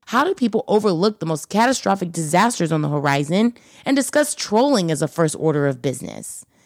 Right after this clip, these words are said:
It's incredible. This whole all or nothing vibe we have in America,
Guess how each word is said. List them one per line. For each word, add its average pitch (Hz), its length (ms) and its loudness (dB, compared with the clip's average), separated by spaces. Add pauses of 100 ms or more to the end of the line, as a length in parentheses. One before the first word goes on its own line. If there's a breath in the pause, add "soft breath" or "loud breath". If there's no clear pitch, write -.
(220 soft breath)
It's - 180 -2
incredible. 269 840 0 (300)
This 247 160 0
whole 277 420 0
all 175 240 4
or 190 40 2
nothing 170 380 0
vibe 151 300 0
we 139 100 -4
have 139 220 -2
in 165 80 0
America, 202 680 0